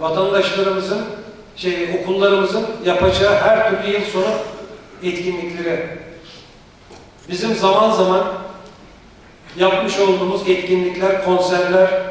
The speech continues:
ve vatandaşlarımızın bir kır düğün salonu gibi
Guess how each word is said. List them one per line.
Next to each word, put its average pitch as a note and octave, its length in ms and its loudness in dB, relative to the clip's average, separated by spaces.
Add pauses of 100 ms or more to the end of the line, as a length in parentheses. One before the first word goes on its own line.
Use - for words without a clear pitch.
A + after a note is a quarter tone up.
(680)
ve G#3+ 160 4
vatandaşlarımızın G3+ 1000 2
bir G3+ 200 -4
kır A3+ 280 -2
düğün A3 200 -4
salonu F3 360 0
gibi D#3+ 280 -4